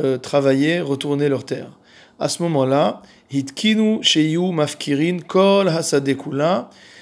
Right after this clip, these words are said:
le, euh, Beth Din a institué, les sages ont institué, qu'on rendrait Hefker, c'est-à-dire qu'on rendrait sans propriétaire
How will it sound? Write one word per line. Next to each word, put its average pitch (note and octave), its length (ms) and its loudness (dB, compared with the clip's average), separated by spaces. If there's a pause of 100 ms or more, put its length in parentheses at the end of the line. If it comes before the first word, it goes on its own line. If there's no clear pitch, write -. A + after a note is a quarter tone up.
(400)
le, D3 520 0 (100)
euh, C#3 100 2
Beth D3 340 0
Din D#3+ 240 -4
a C3+ 140 -4
institué, C3+ 520 -2
les D#3+ 100 0
sages E3 300 0
ont C3+ 60 -4
institué, D#3 640 -2 (340)
qu'on D3 140 2
rendrait E3 480 0
Hefker, D#3+ 640 -2 (320)
c'est-à-dire C#3+ 560 -2
qu'on D3 120 -4
rendrait D3 520 -2 (200)
sans F3+ 420 -2
propriétaire C#3+ 1000 0